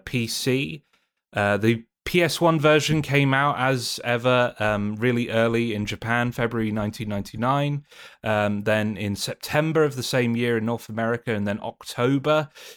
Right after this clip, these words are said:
in pal territories. The P C version came out a year later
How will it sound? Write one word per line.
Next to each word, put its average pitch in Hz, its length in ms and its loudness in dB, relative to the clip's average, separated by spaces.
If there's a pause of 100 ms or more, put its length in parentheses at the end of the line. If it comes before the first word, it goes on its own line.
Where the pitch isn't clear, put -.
(160)
in 104 280 0
pal 143 380 2
territories. 147 920 0 (260)
The 123 80 -6
P 170 220 2
C 170 240 2
version 151 460 2
came 143 260 -2
out 135 180 0
a 117 80 -4
year 131 540 0
later 143 800 0